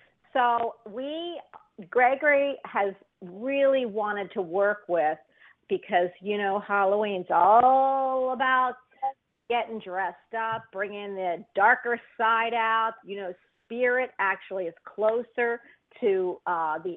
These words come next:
earth as far as the veil being thinner. And so we are going to do today for, in, in memory, in, in, uh, homage to Halloween,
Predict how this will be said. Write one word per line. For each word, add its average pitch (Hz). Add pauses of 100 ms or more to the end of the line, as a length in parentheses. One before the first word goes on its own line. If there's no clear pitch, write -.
earth 247
as 190 (200)
far 190
as 175 (400)
the 180
veil 226
being 175 (140)
thinner. 233 (300)
And 185 (100)
so 190
we 226
are 226
going 208
to 214
do 196 (100)
today 196 (320)
for, 240 (640)
in, 254 (120)
in 269
memory, 302
in, 220
in, 214
uh, 185 (240)
homage 220 (320)
to 202 (360)
Halloween, 220